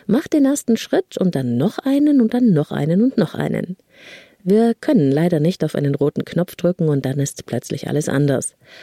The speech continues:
Aber wir können uns auf den Weg machen und Schritt für Schritt vorangehen. Am besten in kleinen Schritten, bis wir unser Ziel erreicht haben. Man kann das sehr gut mit einer Wanderung oder einer Reise vergleichen. Mach's einfach heißt,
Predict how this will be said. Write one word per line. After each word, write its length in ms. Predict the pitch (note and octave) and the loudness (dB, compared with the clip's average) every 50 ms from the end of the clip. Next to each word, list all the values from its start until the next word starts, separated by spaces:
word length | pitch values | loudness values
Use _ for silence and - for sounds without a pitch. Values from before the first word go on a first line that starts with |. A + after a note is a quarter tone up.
| - - - _ _ | -20 -20 -20 _ _
Aber 240 | - C#3+ D3 C#3+ C#3 | -4 -2 0 0 2
wir 120 | C#3 C#3 B2+ | 0 0 0
können 320 | - - C3+ B2+ C#3 D3+ | -2 -4 -2 0 2 4
uns 200 | F#3 G#3+ A#3+ - | 4 4 2 2
auf 120 | C4+ D4 | 0 -2
den 160 | - E4 E4 B3 | 0 0 2 2
Weg 200 | E3 C3 - - | 2 0 -2 -4
machen 380 | - - - - - - - - - | -8 -8 -10 -10 -10 -10 -10 -8 -6
und 200 | - C3+ - - | -6 -6 -6 -8
Schritt 460 | - - - E3+ A#3 - - - - _ _ | -8 -4 -2 -2 -2 -2 -4 -12 -20 _ _
für 320 | _ - - - - - | _ -16 -12 -10 -10 -10
Schritt 420 | - - - D#3+ F3 F3 - - - _ | -12 -8 -4 -4 -4 -4 -4 -10 -20 _
vorangehen. 840 | _ - - D#3 D3+ D#3 C#3+ C3+ B2 B2+ B2 A#2 G#2 - - E3 - _ - | _ -6 -4 -4 -2 -2 -2 -2 -2 -4 -6 -6 -6 -8 -10 -12 -14 _ -4
Am 160 | G#3 A3 A#3+ | -2 0 0
besten 340 | A#3 A#3 A#3 - - - G#3+ | 0 -2 -2 -2 -2 0 0
in 140 | G#3 G3+ - | 0 0 -2
kleinen 420 | - - - - - - - - | -4 -6 -8 -6 -4 -6 -6 -8
Schritten, 400 | - - - - - - - - - _ _ - - - - _ _ _ | -6 -8 -8 -8 -6 -6 -6 -6 -6 _ _ -20 -20 -20 -20 _ _ _
bis 240 | G#3+ G#3+ - - - | 0 0 0 0 -2
wir 120 | F3+ E3 | -2 0
unser 240 | D#3 D#3+ - - - | 0 -2 -2 -4 -6
Ziel 220 | - - D#3 C#3 | -6 -6 -6 -6
erreicht 420 | C#3+ C#3+ D3+ - - - - - - | -6 -8 -8 -8 -8 -8 -10 -10 -12
haben. 240 | - - - - - - _ _ _ - - - - - - - | -10 -8 -6 -6 -8 -8 _ _ _ -20 -20 -20 -20 -20 -10 -6
Man 120 | - D#3+ E3 | -4 -2 0
kann 160 | - C4 C#4+ | 2 2 2
das 180 | C#4+ C4+ - | 2 2 0
sehr 140 | - C4+ C#4+ | 0 0 0
gut 220 | - G#3+ A#3+ - - | 2 2 0 0 -2
mit 140 | G#3+ - | -4 -2
einer 180 | - F#3+ F#3+ E3 | 0 2 2 2
Wanderung 580 | D3+ C#3 C#3 C#3 C3+ C3+ C3 - D3 E3 G#3 G3 | 2 2 0 0 0 0 -2 0 0 0 0 0
oder 180 | F#3+ F#3+ - | 0 -2 -2
einer 320 | - F3+ F3 E3+ D3+ - C3+ | 0 0 0 0 0 -2 -2
Reise 360 | C3+ C3+ C3 A#2+ - - B2 | -2 -2 -2 -2 -4 -6 -8
vergleichen. 600 | - - C#3 - C#3+ C3+ C3+ C3 - C#3 C#3 - - _ _ _ _ _ _ _ _ _ _ _ _ _ _ _ - | -8 -10 -8 -6 -6 -4 -4 -4 -4 -4 -4 -4 -6 _ _ _ _ _ _ _ _ _ _ _ _ _ _ _ -4
Mach's 380 | C#3+ C3+ C#3 D3 D#3+ - - | -2 0 0 0 -2 -2 -2
einfach 500 | - C#3 C#3 C3+ - C3+ C3 C3 - - | -2 -2 -2 -4 -4 -6 -6 -6 -6 -6
heißt, 440 | D3 C#3+ D3 D3+ D3 - - - | -2 -2 0 0 -2 -4 -8 -14